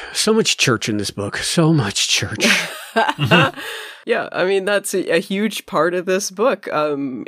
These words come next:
Speaker 2: angels and religion and faith, because Teresa, uh, she goes to this monastery, uh,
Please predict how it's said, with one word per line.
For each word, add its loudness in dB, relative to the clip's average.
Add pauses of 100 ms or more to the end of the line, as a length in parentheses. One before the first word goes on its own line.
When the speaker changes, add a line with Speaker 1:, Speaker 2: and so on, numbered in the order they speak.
Speaker 2:
angels 2
and 0
religion 0
and -2
faith, 0 (440)
because 0
Teresa, 0 (400)
uh, -2 (600)
she 0
goes 2
to -4
this 0
monastery, 0
uh, -2